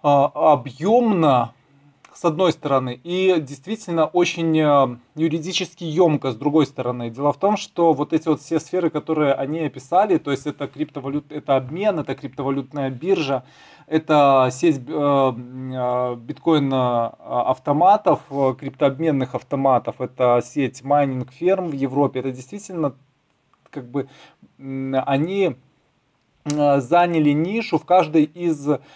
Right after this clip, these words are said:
криптообластей, из, в каждой области криптоэкономики. Это действительно проект, который вошёл в криптомир действительно, а, ёмко и надолго. Вот, а, это очень важно.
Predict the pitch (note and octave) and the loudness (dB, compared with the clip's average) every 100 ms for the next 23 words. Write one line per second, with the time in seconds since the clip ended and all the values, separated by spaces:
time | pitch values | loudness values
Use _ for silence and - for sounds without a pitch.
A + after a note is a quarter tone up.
0 | _ - E3 E3 E3 C3 D3+ D3 - - | _ -10 -10 0 0 2 0 -2 -6 -2
1 | F#3+ C#3 A#2 C#3+ B2+ A#2+ C#3 - E3 D3 | 2 2 0 -4 -6 -6 -6 0 2 2
2 | D3 D3+ C3 - _ - - F#3 E3+ E3 | 2 2 0 -6 _ -10 0 2 2 -2
3 | D#3 D#3+ E3 - E3 E3+ F3 G3 D3 B2 | -8 -6 -6 0 0 0 0 0 0 -4
4 | C3+ A#2+ A2 _ - D3 D#3 D3+ A#3 A3 | -10 -10 -10 _ -10 -2 -2 -2 -10 -6
5 | G3 D3+ D3 F3+ G#3+ - _ E3 D#3 E3+ | -6 -2 2 2 0 -10 _ -2 2 2
6 | E3 D#3+ D3 C#3+ C3 C#3+ - F#3 E3 C3+ | 4 4 4 2 0 -2 0 2 2 0
7 | B2+ D#3 C#3+ B2 - _ _ _ _ _ | 2 4 4 2 -2 _ _ _ _ _
8 | - D3+ - D#3+ D3+ A3 F#3 C#3+ - E3+ | -14 -10 -4 -2 0 -2 -4 -10 -10 -12
9 | - D#3 D3+ C3 - _ _ C#3 C#3 C#3 | -6 0 2 0 -4 _ _ 2 4 4
10 | D#3+ G#3 G3+ D#3 D#3 E3 D#3 D#3 B2 B2 | 2 2 2 0 2 0 4 2 2 0
11 | B2 B2+ - C#3 C3+ - E3 - D#3+ D3 | 0 -4 -4 0 0 0 -4 0 2 2
12 | E3+ - E3+ D#3+ E3+ B2 A#2 A#2+ | -2 -2 -2 4 4 4 -2 -6